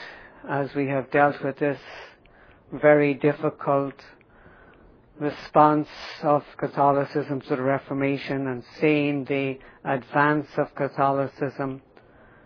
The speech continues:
we pray that you would give us the wisdom how to deal with this,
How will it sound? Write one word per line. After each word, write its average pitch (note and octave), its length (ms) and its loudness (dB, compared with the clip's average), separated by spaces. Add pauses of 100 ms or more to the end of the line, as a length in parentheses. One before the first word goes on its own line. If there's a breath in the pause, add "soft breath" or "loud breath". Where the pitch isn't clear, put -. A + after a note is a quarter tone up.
(1000 soft breath)
we D3+ 240 2
pray D#3 460 2
that C#3+ 260 -4
you D3 120 2
would C#3 220 -4
give C#3+ 220 -2
us C#3 140 -6 (100)
the C#3 100 -4
wisdom B2 840 -2
how C#3 460 0
to C#3 160 -4
deal C#3+ 360 -2
with C3 260 -8
this, C3+ 180 -8